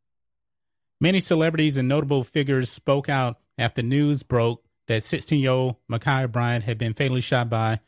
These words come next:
police in Columbus, Ohio. But one statement supposedly issued by Lo-, Los Angeles Lakers star LeBron James is completely fabricated. This is what he said,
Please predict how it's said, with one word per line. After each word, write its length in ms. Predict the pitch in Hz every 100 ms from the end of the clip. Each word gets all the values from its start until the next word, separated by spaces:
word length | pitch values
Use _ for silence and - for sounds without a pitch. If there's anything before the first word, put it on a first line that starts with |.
| _ _ _ -
police 360 | 139 180 190 -
in 140 | 135
Columbus, 400 | 139 127 127 -
Ohio. 480 | 143 214 170 104 - _ _ _ _ _ _ _ _ _ _ _
But 100 | 127
one 200 | 143 202
statement 440 | - - 180 170 160
supposedly 600 | 147 180 175 165 160 151
issued 320 | 165 - 151
by 200 | 131 131
Lo-, 260 | 127 123 - 135
Los 240 | 139 139
Angeles 400 | 156 147 143 -
Lakers 340 | 139 139 131
star 280 | - 135 127
LeBron 320 | 123 123 131
James 340 | 117 135 131 131
is 160 | 117
completely 540 | - 120 - 151 135 135
fabricated. 680 | 160 165 131 - 107 - _ _ _ _
This 240 | 147 214 -
is 100 | 196
what 120 | 185
he 80 | 143
said, 320 | 175 135